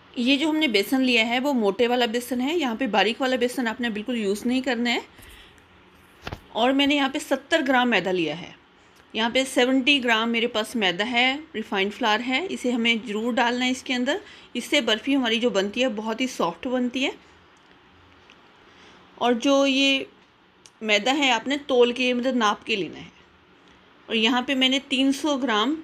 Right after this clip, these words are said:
चीनी ली है, चीनी हमारी तीन सौ ग्राम है, इसकी हम चाशनी बनाएंगे।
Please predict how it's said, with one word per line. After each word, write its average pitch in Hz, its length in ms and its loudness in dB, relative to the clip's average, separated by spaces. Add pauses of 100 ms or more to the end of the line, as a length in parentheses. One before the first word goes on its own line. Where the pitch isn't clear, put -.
(140)
चीनी 226 300 0
ली 160 120 -6
है, 170 160 -12 (840)
चीनी 247 320 2
हमारी 240 320 0 (160)
तीन 240 160 -2
सौ 226 180 -2
ग्राम 151 240 -8
है, 165 140 -16 (1400)
इसकी 220 240 -2
हम 294 160 2
चाशनी 220 440 -2
बनाएंगे। 226 420 0